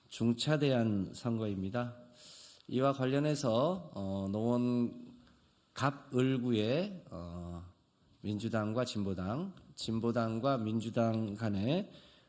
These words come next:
후보 단일화, 어, 협의가 있었습니다. 오늘 이와 관련해서 이 자리에 모여서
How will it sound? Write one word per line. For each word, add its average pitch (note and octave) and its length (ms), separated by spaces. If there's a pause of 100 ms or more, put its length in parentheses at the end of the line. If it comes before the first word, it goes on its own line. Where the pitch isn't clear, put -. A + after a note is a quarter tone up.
후보 F3+ 340
단일화, G#2 1040 (1000)
어, E2 500
협의가 A#2+ 460
있었습니다. F#2 720
오늘 G#2 440 (340)
이와 A2 200
관련해서 G#2+ 600
이 F#2+ 160
자리에 F#2+ 460
모여서 G2 720